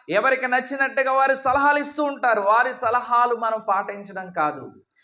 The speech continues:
నీవు చేసే పనిని బట్టి, నీవు తీసుకునే నిర్ణయాన్ని బట్టి, నువ్వు మాట్లాడే మాటను బట్టి నీ దేవుడు సంతోషపడతాడా?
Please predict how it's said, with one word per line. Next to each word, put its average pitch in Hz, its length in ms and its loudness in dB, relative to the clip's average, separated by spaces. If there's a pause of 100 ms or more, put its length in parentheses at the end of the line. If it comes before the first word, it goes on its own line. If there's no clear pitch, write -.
(160)
నీవు 277 320 -2
చేసే 277 920 -2
పనిని 254 300 0
బట్టి, 220 500 -4 (600)
నీవు 269 240 -2
తీసుకునే 277 680 -4
నిర్ణయాన్ని 269 540 -2
బట్టి, 226 540 -4 (220)
నువ్వు 233 180 2
మాట్లాడే 269 800 2
మాటను 262 540 0
బట్టి 226 680 -2 (220)
నీ 160 180 -2
దేవుడు 170 480 -4
సంతోషపడతాడా? 135 1160 -8